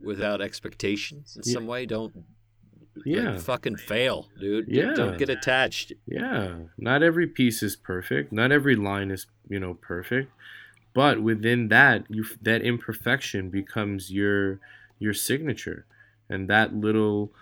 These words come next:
Speaker 2: you know, look at Keith Haring. Like, his lines weren't perfect. Nothing about what he
Speaker 1: Mm.
Speaker 2: did was perfect. But he did it so much that you, you don't look at the, at the circle of his, of the baby head or the feet,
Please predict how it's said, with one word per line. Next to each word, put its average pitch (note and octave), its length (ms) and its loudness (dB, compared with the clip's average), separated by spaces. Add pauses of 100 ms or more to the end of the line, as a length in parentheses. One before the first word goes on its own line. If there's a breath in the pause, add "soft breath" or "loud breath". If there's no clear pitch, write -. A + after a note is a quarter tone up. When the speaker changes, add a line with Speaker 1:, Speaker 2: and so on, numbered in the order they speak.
(160 soft breath)
Speaker 2:
you B2 120 0
know, G2 120 -2
look A2 160 0
at A2+ 120 -2
Keith C3 300 -2
Haring. A2+ 420 2
Like, E2+ 240 -8 (420 loud breath)
his B2+ 180 2
lines A#2 400 0
weren't F#2 320 -8
perfect. - 560 -6 (240)
Nothing C3 440 0
about E2 320 -8
what F2 120 -8
he A#2+ 100 -8
Speaker 1:
Mm. A2 80 -12
Speaker 2:
did E2+ 180 -10
was D#2 160 -14
perfect. - 420 -14 (600 loud breath)
But G2 100 -4
he F#2 180 -6
did A2+ 160 2
it A#2 120 0
so G2 240 -4
much A2+ 400 -4
that F2+ 120 -6
you, G2 360 -4 (320 loud breath)
you G2 80 -2
don't A#2 200 2
look C#3+ 220 2
at A#2 140 -2
the, F#2+ 340 -2
at G2 200 -8
the - 80 -10
circle F#2+ 460 -4
of F2 160 -10
his, E2+ 280 -10 (200 loud breath)
of G2 140 -8
the F#2+ 80 -8
baby F2+ 400 -4
head F2 260 -8
or F2 120 -6
the E2+ 100 -12
feet, E2+ 400 -12